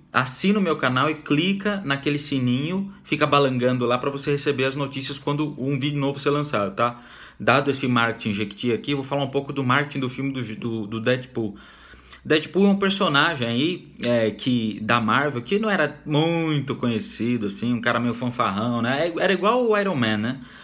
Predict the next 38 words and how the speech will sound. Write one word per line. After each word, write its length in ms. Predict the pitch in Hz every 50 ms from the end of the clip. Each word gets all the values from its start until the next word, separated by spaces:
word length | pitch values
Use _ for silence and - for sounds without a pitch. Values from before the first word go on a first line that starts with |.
| - -
O 60 | -
Iron 140 | 151 180 190
Man 120 | 196 220 214
também 240 | - 240 240 254
não 100 | 254 269
era 140 | 269 254 247
muito 220 | 214 208 214 202 -
conhecido, 420 | - 185 147 135 - 160 156 175
mas 160 | 180 185 185
fizeram 280 | - 160 160 180 185 185
um 60 | 160
bom 180 | 151 165 160 139
filme 260 | - - 151 160 156
graças 380 | 143 147 151 151 156 165 147
ao 80 | 165 147
Robert 320 | 127 135 147 143 151 147
Downey 260 | 147 147 151 165 165 139
júnior, 360 | 113 120 131 123 107 98 95
né? 160 | 101 110 107 - - - - - - - - -
Ele 140 | 101 110 127
encarnou 420 | 143 139 - 160 139 147 143 147
de 100 | 143 160
um 60 | 165 135
jeito 220 | 123 147 147 147
o 20 |
personagem 500 | - 143 143 - 127 123 127 143 147 151
que 140 | 151 - 190
deu 140 | 190 180 175
uma 100 | 180 175
ressuscitada 720 | 170 170 170 - 180 - - 190 - 143 143 147 139 127
nele 320 | 120 120 120 135 156 180 185
e 40 | 180
mostrou 340 | 175 180 170 - 185 175 175
pro 160 | - 226 214
mundo 220 | 180 170 170 165
quem 160 | 160 - 185 190
ele 140 | 202 220
era. 280 | 196 131 110 - 196